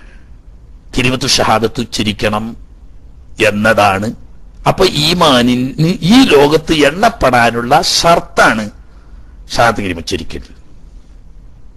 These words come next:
ഈ പക്ഷം പണ്ഡിതന്മാരുടെ വീക്ഷണപ്രകാരം ഈമാൻ മനസ്സിലുള്ള വിശ്വാസം മാത്രമാണ്.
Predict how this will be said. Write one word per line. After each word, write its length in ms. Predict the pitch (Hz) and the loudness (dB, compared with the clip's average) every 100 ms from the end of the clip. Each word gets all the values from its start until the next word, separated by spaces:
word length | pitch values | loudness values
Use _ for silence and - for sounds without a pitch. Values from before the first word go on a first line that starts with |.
| - - - - | -20 -20 -10 0
ഈ 200 | 196 - - - | 0 0 -8 -4
പക്ഷം 320 | 113 - 123 - | -2 0 -4 -2
പണ്ഡിതന്മാരുടെ 680 | 123 135 117 107 101 98 117 | 0 0 0 0 0 0 -2
വീക്ഷണപ്രകാരം 880 | 101 98 - 117 107 98 98 139 - - - - - - - - - - - - | -4 -6 -4 -2 -2 0 -2 -2 -6 -16 -20 -20 -20 -20 -20 -20 -20 -20 -20 -4
ഈമാൻ 600 | 131 175 202 220 240 254 - - | 2 4 6 6 6 4 0 -2
മനസ്സിലുള്ള 540 | 131 143 - 165 135 | 0 0 2 2 2
വിശ്വാസം 500 | 120 - 120 117 117 | 2 2 0 0 -2
മാത്രമാണ്. 600 | 104 117 156 147 156 180 | -2 0 0 2 2 0